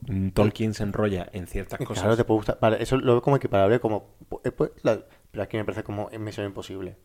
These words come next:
Speaker 1: Ya.
Speaker 2: Además, sobre todo un libro que es tan gracioso, tal, es que, es que estás condenado a hacer algo que no sea gracioso. Y una película de ese libro que no fuera graciosa
Speaker 1: No, la película no es graciosa,
Speaker 2: Claro,
Speaker 1: porque la
Speaker 2: es que
Speaker 1: película pierde muchas cosas y, de hecho, ah, se inventan cosas. Se to-, cogen
Speaker 2: Sí,
Speaker 1: libertades.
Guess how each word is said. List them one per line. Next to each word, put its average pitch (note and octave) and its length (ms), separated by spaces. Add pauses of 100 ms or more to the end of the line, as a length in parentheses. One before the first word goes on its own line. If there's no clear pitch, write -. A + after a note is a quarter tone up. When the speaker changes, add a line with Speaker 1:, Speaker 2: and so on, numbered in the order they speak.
Speaker 1:
Ya. G#2 240 (520)
Speaker 2:
Además, A2+ 220
sobre A2+ 140
todo A2+ 100
un G#2+ 60
libro A2 160
que G2+ 60
es - 40
tan A2+ 140
gracioso, G#2+ 420
tal, G2+ 260
es A2 100
que, G#2 180 (140)
es A#2 120
que - 80
estás A2 160
condenado G#2+ 240
a G2+ 40
hacer F#2+ 100
algo G#2+ 100
que G#2+ 80
no G#2 60
sea G#2 120
gracioso. G2 460 (300)
Y B2+ 80
una A#2 100
película G#2+ 480
de A2+ 140
ese A2 260
libro A2 300
que F#2+ 40
no G2 80
fuera G#2+ 160
graciosa G#2+ 600
Speaker 1:
No, A2 100
la G2 140
película G#2+ 300
no G#2+ 80
es F#2 80
graciosa, F#2+ 340
Speaker 2:
Claro, G2 280
Speaker 1:
porque G#2 80
la G#2+ 40
Speaker 2:
es G2 40
que G2 40
Speaker 1:
película A2 220
pierde G#2+ 200
muchas G#2+ 240
cosas - 280
y, B2 100
de G2+ 140
hecho, B2 400
ah, G2 320
se G2 100
inventan F2+ 340
cosas. - 300
Se - 240
to-, F2+ 220
cogen G#2 220
Speaker 2:
Sí, A2 40
Speaker 1:
libertades. F#2+ 580